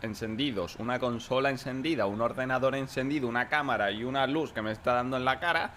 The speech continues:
pues perfectamente podría ser más de cuarenta grados aquí, aquí, solo aquí en mi habitación. Y te-, tengo un calor de la leche.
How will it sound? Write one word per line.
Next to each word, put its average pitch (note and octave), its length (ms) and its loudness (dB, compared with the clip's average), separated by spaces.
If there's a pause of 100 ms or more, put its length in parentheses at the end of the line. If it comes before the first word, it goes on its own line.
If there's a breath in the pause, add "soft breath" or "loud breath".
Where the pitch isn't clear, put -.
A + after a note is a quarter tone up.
(160 loud breath)
pues C3 120 0
perfectamente A#2+ 680 0
podría A#2+ 300 0
ser B2+ 160 0
más B2 180 0
de B2 100 -2
cuarenta C3+ 600 2
grados C#3 500 0
aquí, G2 300 -6 (180)
aquí, A2+ 160 -12
solo A2+ 320 -4
aquí A2 260 -6
en F#2+ 100 -8
mi F#2+ 100 -6
habitación. F2+ 580 -10 (920 loud breath)
Y A#2 260 -4
te-, - 120 -8
tengo B2+ 280 -2
un C3+ 100 -2
calor A2 280 0
de G2+ 60 -2
la F2 100 -2
leche. E2+ 300 -10